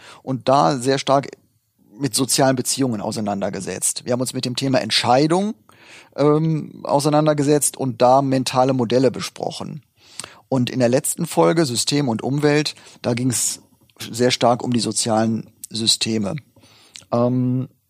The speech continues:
wir haben immer wieder, und da hilft uns ja das anti-intuitive, anti-intuitive Denken, auch immer wieder gesagt, dass mentale Modelle, soziale Systeme sehr schwer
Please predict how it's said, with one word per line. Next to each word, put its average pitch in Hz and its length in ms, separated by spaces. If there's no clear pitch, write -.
wir 120 160
haben 135 280
immer 160 340
wieder, 160 300
und 123 140
da 110 80
hilft 135 240
uns 139 140
ja 135 60
das 123 160
anti-intuitive, 120 760
anti-intuitive 120 840
Denken, 127 500
auch 120 100
immer 147 200
wieder 143 140
gesagt, 139 420
dass - 380
mentale 110 420
Modelle, 117 380
soziale 123 420
Systeme 131 460
sehr 139 360
schwer 131 560